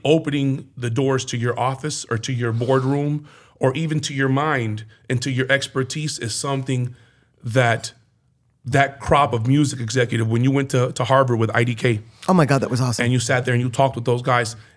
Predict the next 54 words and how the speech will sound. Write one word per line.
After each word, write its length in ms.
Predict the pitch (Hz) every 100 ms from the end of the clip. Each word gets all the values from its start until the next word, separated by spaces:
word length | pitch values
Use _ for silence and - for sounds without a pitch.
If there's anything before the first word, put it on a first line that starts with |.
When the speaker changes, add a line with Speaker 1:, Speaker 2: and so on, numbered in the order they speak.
| -
Speaker 1:
and 140 | 123 127
you 80 | 127
had 340 | 139 123 117 139
the 80 |
most 400 | 139 123 120 -
self-rewarding 840 | - - 151 147 135 135 151 156 147
experience 520 | 135 - 151 139 135
as 200 | - 120
well 220 | 127 147 147
as 120 | 117
empowering, 520 | 123 117 147 156 160 143
Speaker 2:
Ever. 20 |
Speaker 1:
right? 160 | 131 - - _ _ _ _ _ -
Imagine 440 | 117 135 131 123
being 220 | 123 127
able 220 | 127 123
to 120 | 117 110
do 220 | 110 117
that 280 | 117 110 110
every 260 | 123 120 123
day 200 | 120 117
and 160 | 107
knowing 260 | 117 117 113
that 160 | 107 104
there's 200 | 110 110
gonna 160 | 113
be 80 | 107
Speaker 2:
Oh 60 | 208
my 80 | 208
God, 80 | -
I 60 | 170
Speaker 1:
somebody 80 | 143
Speaker 2:
would 120 | 131
love 160 | 143 139
that. 200 | 107 -
Speaker 1:
that 100 | 120
is 120 | 113
gonna 180 | 127 107
willingly 520 | 107 135 131 123 120
come 320 | 113 131 123
to 140 | 120 117
work 320 | 107 131 123
with 180 | 120 110
you, 240 | 120 139
by 320 | 135 120 123 131
you, 240 | 135 135
with 280 | 120 139 156
Speaker 2:
That 180 | 165 160
Speaker 1:
you. 60 |
Speaker 2:
would 140 | 180 160
make 240 | 170 160
me 100 | 170
get 220 | 151 147
up 120 | 143